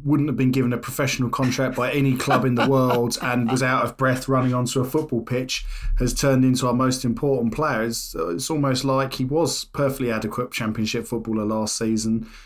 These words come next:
and the fact that he's thirty-three means that he shouldn't just be written off automatically.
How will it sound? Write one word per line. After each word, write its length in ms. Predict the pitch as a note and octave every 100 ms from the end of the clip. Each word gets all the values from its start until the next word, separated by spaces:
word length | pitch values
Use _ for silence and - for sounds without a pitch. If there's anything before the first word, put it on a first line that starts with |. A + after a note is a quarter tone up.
| -
and 120 | A#2 A2+
the 40 |
fact 220 | C#3+ B2+
that 80 | A2+
he's 180 | A2 -
thirty-three 520 | B2 A#2 A#2 B2+ A#2+
means 240 | A#2+ A#2
that 60 | B2+
he 60 | A2+
shouldn't 260 | B2 A#2+
just 140 | A2+ -
be 80 | A2+
written 280 | B2 B2
off 220 | A#2+ A#2 C3+
automatically. 760 | A#2 C3 C#3+ C3+ - G2+ G2